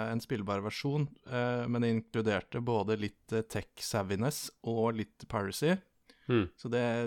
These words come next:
Speaker 1: dit kom jeg ikke helt. Så jeg har sett Let's Plays. Jeg, eh, vil påstå at eneren og toeren har holdt seg. Det er morsomt å spille i dag.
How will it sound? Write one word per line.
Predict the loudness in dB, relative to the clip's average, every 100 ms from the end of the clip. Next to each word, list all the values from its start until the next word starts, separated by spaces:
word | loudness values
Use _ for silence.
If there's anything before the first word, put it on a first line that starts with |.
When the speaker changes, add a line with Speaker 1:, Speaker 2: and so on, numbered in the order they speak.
| -2
Speaker 1:
dit | -4 -2
kom | -2
jeg | -2 -2
ikke | -2
helt. | -2 -6 -16
Så | -10 -2
jeg | 0 2
har | 2 0
sett | -2 -4
Let's | -8 -6
Plays. | -2 0 -2 -8 -16 _ -20 -20 -20 -20 _ _ 0
Jeg, | 4 6 8 6 4 0
eh, | 0 2 2 2 0 0 -2 -2
vil | -4 -4
påstå | -4 -4 -4 0 0 0
at | -2 _ -6
eneren | 0 2 2 2 2 2
og | 0 0
toeren | 0 0 2 0 -6 _ _ _ _ _ _ -12 -8 -8 -4
har | 0 2
holdt | 0 -4
seg. | 0 2 2 0
Det | 0
er | 0
morsomt | 0 -4 -6 -8
å | -8
spille | -6 -4
i | 0
dag. | 0